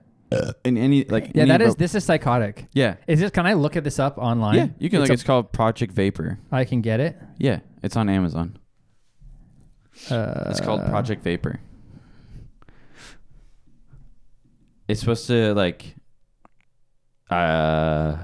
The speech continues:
Speaker 1: but yeah. It was just, it's just really weird. 'Cause we were thinking about doing this to,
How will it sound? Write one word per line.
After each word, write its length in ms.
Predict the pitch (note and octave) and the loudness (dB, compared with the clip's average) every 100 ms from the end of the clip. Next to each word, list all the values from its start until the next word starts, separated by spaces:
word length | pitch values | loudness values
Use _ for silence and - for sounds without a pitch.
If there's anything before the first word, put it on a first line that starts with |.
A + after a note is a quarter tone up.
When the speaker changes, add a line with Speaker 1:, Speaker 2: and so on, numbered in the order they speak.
| A2 _ - | -12 _ -4
Speaker 1:
but 120 | A2 | 0
yeah. 260 | G#2+ E2+ C#2+ _ _ _ _ _ _ _ _ _ _ _ _ _ _ _ | 0 0 -6 _ _ _ _ _ _ _ _ _ _ _ _ _ _ _
It 120 | - C#3+ | 0 0
was 100 | C#3+ | 2
just, 160 | D#3 - | -2 0
it's 120 | C#3 | 0
just 140 | C#3+ | 0
really 220 | D3 C3+ A2 | 2 2 2
weird. 340 | G2+ E2 - - _ _ | 2 0 -4 -12 _ _
'Cause 160 | C3+ A#2+ | -2 2
we 80 | B2+ | 2
were 80 | |
thinking 160 | B2+ C3+ | 2 0
about 180 | B2+ F#2 | 2 2
doing 220 | G#2 G2+ | 2 2
this 220 | G2+ - | 0 -4
to, 520 | - G2 F#2 F2 E2 | 0 2 2 2 0